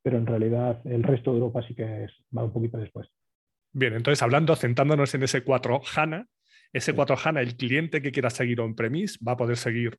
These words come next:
Speaker 2: con su versión on-premise, ¿sí? Alojada en
Speaker 1: Sí.
Speaker 2: cualquier, en cualquier hiperescalador, ¿vale? Porque yo
Speaker 1: Claro.
Speaker 2: asumo que S cuatro hana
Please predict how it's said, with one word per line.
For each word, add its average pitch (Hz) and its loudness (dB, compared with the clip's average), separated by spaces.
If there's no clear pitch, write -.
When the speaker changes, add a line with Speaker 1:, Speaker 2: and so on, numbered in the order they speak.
Speaker 2:
con 110 -2
su 127 2
versión 113 2
on-premise, 120 0
¿sí? - -4
Alojada 135 6
en 196 10
Speaker 1:
Sí. 160 10
Speaker 2:
cualquier, 143 6
en 131 2
cualquier 127 0
hiperescalador, 110 -2
¿vale? 123 -6
Porque 123 4
yo 151 8
Speaker 1:
Claro. 113 -2
Speaker 2:
asumo 170 2
que 120 2
S 120 4
cuatro 135 2
hana 147 0